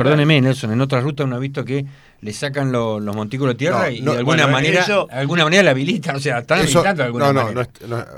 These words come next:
Speaker 2: a-, muchas veces pasó con ruta siete, o
Speaker 1: Claro.
Speaker 2: sea, con
Speaker 3: Con la
Speaker 2: ruta siete,
Speaker 3: variante.
Speaker 2: con la variante norte.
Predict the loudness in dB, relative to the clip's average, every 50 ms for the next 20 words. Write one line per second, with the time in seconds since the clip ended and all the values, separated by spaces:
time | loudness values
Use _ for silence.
0 | -14 -12 -12 -8 -8 -6 -6 -4 -4 -4 -2 -2 -2 -4 -4 -6 -12 -14 -12 -12
1 | -10 -8 -6 -4 -4 -2 -4 -4 -6 -6 -6 -8 -8 -8 -8 -8 -8 -10 -12 -16
2 | -14 -10 -6 -4 -4 -2 -2 -4 -4 -4 -4 -6 -4 -4 -4 -2 -2 -2 -2 -2
3 | -2 -2 -4 -6 -12 -14 -14 -12 -8 -6 -4 -4 -2 -4 -4 -6 -6 -8 -10 -12
4 | -12 -12 -12 -14 -16 -18 -20 -20